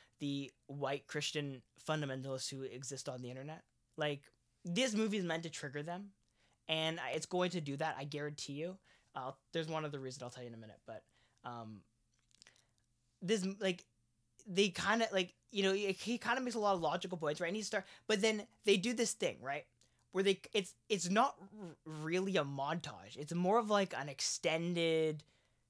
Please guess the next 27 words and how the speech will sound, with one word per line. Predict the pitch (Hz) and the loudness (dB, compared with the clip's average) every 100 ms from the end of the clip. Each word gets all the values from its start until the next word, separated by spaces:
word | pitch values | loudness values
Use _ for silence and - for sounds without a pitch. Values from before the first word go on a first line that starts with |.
| _ | _
like, | 240 240 254 | 4 4 2
it's | - | 0
kind | - 240 | 4 6
of, | 262 226 - | 6 2 2
I | 170 | 4
don't | 220 | 6
know | 214 | 4
what | 190 | 2
the, | - - | 0 -6
I | 175 | -4
don't | 196 | -2
even | 180 | -2
know | 160 | -4
what | 165 | -2
the | |
opposite | 139 143 147 | -4 -4 -6
of | 143 | -6
a | 127 | -6
montage | 131 127 139 147 123 131 | -6 -6 -6 -6 -8 -8
would | 127 | -8
be. | 139 131 123 _ - - _ | -8 -10 -12 _ -20 -20 _
It's, | 190 | 0
but | 190 240 | 6 6
it's | 240 | 6
kinda | - 214 220 | 2 4 6
like, | 214 202 196 _ _ _ _ | 8 4 2 _ _ _ _
it's, | 208 | -2